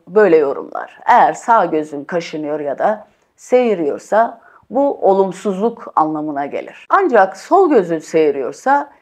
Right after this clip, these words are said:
birisi seni düşünüyor, seni özlüyor, sana aşık demektir. Fakat yazar burada enteresan bir noktaya parmak basmış. Erkeklerde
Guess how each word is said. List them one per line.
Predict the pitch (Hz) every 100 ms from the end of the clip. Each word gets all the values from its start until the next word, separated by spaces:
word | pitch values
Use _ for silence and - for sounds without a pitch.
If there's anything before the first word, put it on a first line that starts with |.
| _ -
birisi | 392 202 - 196 247 302 _ _
seni | - 277 285
düşünüyor, | 196 - 139 107 208 - _ _ _
seni | - 233 247
özlüyor, | 214 185 170 202 240 - _ _
sana | _ 269 294 285
aşık | 294 302 -
demektir. | 233 170 151 - - _ -
Fakat | 370 370 370
yazar | 302 294 269 269 262
burada | 349 202 170 226 - _ _ _ _ -
enteresan | 370 381 370 359 359 339 269
bir | 220
noktaya | 180 170 165 160 160
parmak | 175 147 151 -
basmış. | 117 - _ - - -
Erkeklerde | 277 - 160 - 120 - 233 262